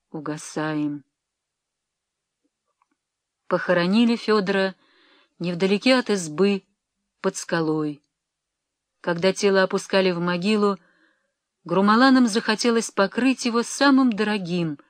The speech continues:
что было у них здесь. Степан принес синее шелковое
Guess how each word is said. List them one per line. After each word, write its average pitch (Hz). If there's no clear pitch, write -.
что -
было 180
у 175
них 175
здесь. 156
Степан 220
принес 214
синее 185
шелковое 165